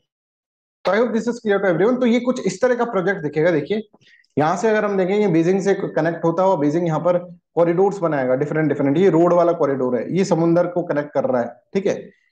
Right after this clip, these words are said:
ये इस तरह से समुंदर को connect कर रहा है, ये maritime silk route है, ठीक है, Maritime silk रूट। और ये क्या है, Maritime silk route के बाद ये जो दूसरा है, ये सि-, silk economic road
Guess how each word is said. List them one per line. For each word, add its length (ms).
ये 80
इस 120
तरह 140
से 120
समुंदर 360
को 100
connect 280
कर 80
रहा 160
है, 80
ये 300
maritime 440
silk 400
route 300
है, 160
ठीक 120
है, 180
Maritime 380
silk 280
रूट। 240
और 220
ये 80
क्या 140
है, 180
Maritime 340
silk 260
route 200
के 60
बाद 280
ये 100
जो 120
दूसरा 340
है, 280
ये 120
सि-, 440
silk 340
economic 460
road 520